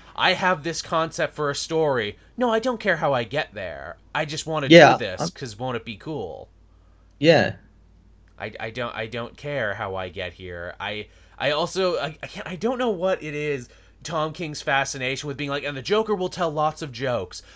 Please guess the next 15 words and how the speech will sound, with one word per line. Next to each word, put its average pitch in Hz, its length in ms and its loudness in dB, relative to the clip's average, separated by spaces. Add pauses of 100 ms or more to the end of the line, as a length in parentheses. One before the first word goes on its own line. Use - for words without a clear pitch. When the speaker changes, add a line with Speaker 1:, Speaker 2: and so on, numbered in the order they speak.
Speaker 1:
but 147 200 2
none 156 200 0
of 156 120 -2
them 156 160 -2
will 143 100 -2
be 143 120 -6
funny. 120 420 -4
They'll 120 160 -4
all 131 260 -2
be, 151 140 -6
like, 131 260 0
groaner 131 460 -2
dad 110 400 -2
jokes." 85 640 -14 (800)
Speaker 2:
Yeah, 151 680 8